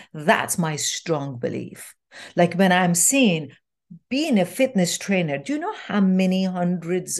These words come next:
of people I held in thirty years, in thirty-one years?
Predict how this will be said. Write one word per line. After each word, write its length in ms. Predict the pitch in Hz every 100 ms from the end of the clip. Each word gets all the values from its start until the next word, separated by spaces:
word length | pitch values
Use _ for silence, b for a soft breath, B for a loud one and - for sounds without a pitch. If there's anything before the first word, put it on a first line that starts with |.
| -
of 260 | 185 160 160 B B _ _ _ _ -
people 640 | - - 240 220 170 147
I 120 | - 165
held 280 | 170 156
in 160 | - 143
thirty 420 | 123 117 107 -
years, 360 | 143 127 - -
in 180 | - -
thirty-one 540 | 160 127 160 135 135
years? 280 | 139 156